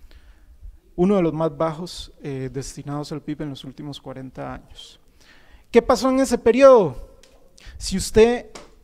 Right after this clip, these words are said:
impide al Estado ocuparse de esas cosas, surge un mercado. Y entonces empieza a haber desde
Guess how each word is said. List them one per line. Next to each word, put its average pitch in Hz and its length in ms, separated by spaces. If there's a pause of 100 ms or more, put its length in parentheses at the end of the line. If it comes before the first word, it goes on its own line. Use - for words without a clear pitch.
(120)
impide 233 840
al 190 160
Estado 220 680 (360)
ocuparse 196 580
de 214 60
esas 214 280
cosas, 202 600 (1000)
surge 202 380
un 208 100
mercado. 196 580 (1300)
Y 190 120
entonces 175 420
empieza 202 380
a 202 40
haber 190 220
desde 190 640